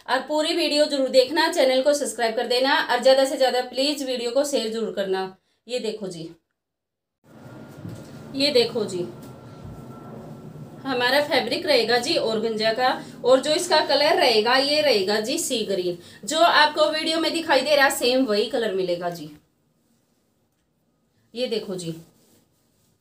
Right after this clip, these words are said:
बिल्कुल simple suit रहेंगे, बिल्कुल printed suit हैं, बहुत ही designer piece हैं। ये सोच लेना boutique piece हैं। ये देखो जी, जो हमारे गले पे काम दे रखा है, गले के नीचे ये आएगा जी flower आएगा, printed में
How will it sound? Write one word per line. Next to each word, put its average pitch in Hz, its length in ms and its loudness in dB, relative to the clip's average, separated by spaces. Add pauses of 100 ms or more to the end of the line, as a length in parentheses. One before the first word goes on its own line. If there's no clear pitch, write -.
(580)
बिल्कुल 359 440 -2
simple 320 400 0
suit 277 320 -2
रहेंगे, 311 560 6
बिल्कुल 320 380 -4
printed 311 420 -2
suit 247 240 -4
हैं, 294 300 2
बहुत 240 300 4
ही 403 100 4
designer 294 500 2
piece 262 260 -4
हैं। 302 320 0 (480)
ये 277 260 -4
सोच 285 260 0
लेना 285 260 0
boutique 294 400 -6
piece 247 220 -4
हैं। 190 300 -6 (480)
ये 269 140 -4
देखो 240 260 -2
जी, 208 180 -8 (180)
जो 330 220 0
हमारे 269 420 4
गले 285 200 2
पे 311 180 2
काम 285 260 0
दे 294 120 0
रखा 233 320 -2
है, 285 240 0 (260)
गले 294 240 2
के 330 120 -4 (220)
नीचे 285 280 0
ये 311 160 0
आएगा 226 300 4
जी 285 160 -2
flower 233 340 2
आएगा, 262 320 4 (120)
printed 277 540 -2
में 294 140 -2